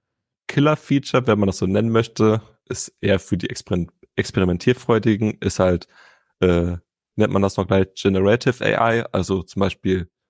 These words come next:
Bilderstellung über zum Beispiel Stable Diffu-, äh, Diffusion, das lokal auf dem Rechner laufen kann. Ähm, das kann dann zum Beispiel auf der N P U laufen, äh, ist aber auch nicht so ganz sicher, ob das dann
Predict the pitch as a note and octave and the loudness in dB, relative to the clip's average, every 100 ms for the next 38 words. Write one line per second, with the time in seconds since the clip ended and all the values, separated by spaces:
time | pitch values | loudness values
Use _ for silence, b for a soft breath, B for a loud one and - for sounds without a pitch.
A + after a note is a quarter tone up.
0 | _ C#3+ D3+ - B2 - A2+ A2+ A#2 A2+ | _ 0 2 -2 -2 0 2 2 0 -2
1 | - _ _ _ _ - F#2+ F#2+ F2+ E2+ | -10 _ _ _ _ -2 0 0 -2 -6
2 | - - F#2+ F2+ F#2+ F2+ - G2 F2+ G2+ | -10 -4 -2 -2 -2 -2 0 0 0 -4
3 | - B2+ B2 F#2 F#2 F#2+ - C#3+ D3+ C#3 | -2 -2 0 0 0 -4 -2 -2 0 -2
4 | C3+ B2 A2 - - A2 G#2+ - G#2+ G2+ | -2 0 0 -2 -2 -2 -2 0 -2 -2
5 | G#2 - - F#2+ G2+ G2 G2+ - G#2 F#2+ | -2 -4 -2 0 0 0 -4 -4 -4 -4
6 | b b b b b b b _ - F2+ | b b b b b b b _ -2 0
7 | E2+ E2+ E2+ _ _ _ _ - G2+ - | 0 -2 -8 _ _ _ _ -2 -2 -4
8 | _ - B2 C3 B2 - - - G#2+ - | _ -4 0 0 -2 -6 -4 -2 -2 -2
9 | G2+ G2 - - - G2 - - F#2 G2+ | -2 -4 -4 -4 -4 -4 -6 -8 -2 0
10 | D3 - E3 D#3+ - _ _ _ _ _ | 0 -2 -4 -4 -8 _ _ _ _ _
11 | _ _ - G#2+ F#2 - _ _ _ _ | _ _ -12 -8 -8 -10 _ _ _ _
12 | _ _ - G2+ G2 G#2+ A#2+ G#2+ G2 G2+ | _ _ -2 0 2 2 2 -2 0 0
13 | F#2+ - - - A#2+ C3 C#3+ A2+ G#2 G2+ | 0 -4 -20 -2 0 2 2 2 0 -2
14 | - G2 F#2 | 0 -2 -2